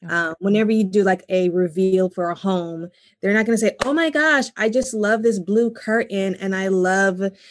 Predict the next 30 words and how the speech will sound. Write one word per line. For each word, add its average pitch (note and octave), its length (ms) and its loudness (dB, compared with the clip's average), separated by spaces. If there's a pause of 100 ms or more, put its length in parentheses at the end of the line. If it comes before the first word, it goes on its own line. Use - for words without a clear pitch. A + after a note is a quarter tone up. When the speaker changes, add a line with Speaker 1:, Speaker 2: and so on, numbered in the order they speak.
(160)
Speaker 2:
this F#3+ 600 2
forest G3 680 0
green G3 400 2
couch." - 840 -6 (480)
It's A3 200 0
a G3 80 -2
feeling A#3+ 500 0
that D#3+ 160 -6
they D3+ 140 -10
love. B2 180 -8
They - 140 -8
come A3 360 0
into G#3+ 260 0
the F#3+ 140 -2
room F3+ 220 -2
and F3 80 -6
they're F3 80 -6
like, E3 220 -8
"Oh F#3+ 140 -2
my E3+ 160 -6
gosh, E3 460 -8
this E3 220 -10
feels F3 320 -4
exactly F3 680 -6
how E3 200 -12
I D#3+ 120 -10
want D#3 260 -12
it - 140 -16
to - 160 -14
be." F3+ 440 -4